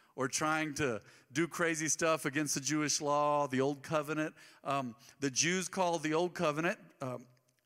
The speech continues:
accu-, very accurately translated. One of the translations is testimony. The Old Testimony. The Hebrew word there in the English is testimony. We say covenant or testament.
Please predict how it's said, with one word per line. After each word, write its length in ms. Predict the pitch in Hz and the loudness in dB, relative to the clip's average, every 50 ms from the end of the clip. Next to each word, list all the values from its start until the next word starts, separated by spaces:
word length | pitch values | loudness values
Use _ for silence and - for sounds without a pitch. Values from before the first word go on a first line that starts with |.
| _ - | _ -2
accu-, 500 | - 170 196 233 - - - - 180 160 | 0 2 2 2 0 -2 -2 -2 -2 0
very 300 | 127 127 160 202 247 233 | 2 4 4 4 4 4
accurately 460 | 175 151 143 - - 147 135 127 123 117 | 4 2 0 -2 -2 -4 -2 -2 -2 -2
translated. 840 | - - 156 147 139 135 135 123 131 135 127 127 127 135 156 175 185 - - _ _ _ _ _ _ _ _ _ _ | -2 0 0 0 0 -2 -2 -2 -2 0 0 0 0 0 -2 -4 -6 -12 -18 _ _ _ _ _ _ _ _ _ _
One 140 | - 143 151 | -6 -6 -4
of 60 | 156 | -4
the 40 | 139 | -4
translations 640 | 123 - 156 139 131 135 135 131 - 151 131 117 110 | -4 -4 -4 -2 -2 -2 -2 -2 -4 -4 -6 -6 -6
is 220 | 117 117 110 - | -6 -6 -6 -8
testimony. 880 | - - 135 156 143 - - - - 117 107 101 104 101 - - - - _ _ _ _ _ _ _ _ _ _ - | -8 -8 -8 -6 -6 -6 -6 -8 -8 -8 -8 -8 -8 -10 -14 -16 -18 -20 _ _ _ _ _ _ _ _ _ _ -10
The 100 | 131 135 | -8 -6
Old 320 | - 143 143 156 147 139 | -4 -4 -4 -4 -6 -8
Testimony. 720 | - - 156 156 143 - - - 107 107 107 104 104 98 | -8 -8 -6 -6 -4 -6 -6 -4 -4 -2 -2 -2 -2 -4
The 140 | 95 104 101 | -4 -4 -4
Hebrew 280 | 101 139 139 135 143 131 | -4 -4 -4 -2 -2 -2
word 300 | 117 120 123 127 127 123 | 0 0 0 0 -2 -2
there 240 | 123 127 127 131 127 - - - - - - _ - | -2 -2 -2 -4 -6 -12 -20 -20 -20 -20 -20 _ -8
in 100 | 127 123 | -4 -2
the 60 | 127 | -2
English 320 | 127 139 143 143 127 - - | -2 -2 -2 -2 -2 -2 -4
is 160 | 113 98 - | -4 -6 -6
testimony. 580 | - - 147 139 135 - - 117 110 107 107 | -4 -4 -4 -4 -4 -4 -4 -4 -4 -2 -2
We 120 | 107 117 131 | -2 0 0
say 180 | - - 160 | 0 0 0
covenant 540 | 131 - - 127 113 110 110 117 123 147 - - - - - - - | -2 -4 -2 -2 -2 -2 -2 -4 -6 -6 -8 -10 -16 -20 -20 -10 -8
or 100 | - 117 | -6 -6
testament. 600 | - - 135 117 113 - - 131 123 139 170 | -4 -4 -2 -2 -2 -2 -2 -2 -2 -4 -4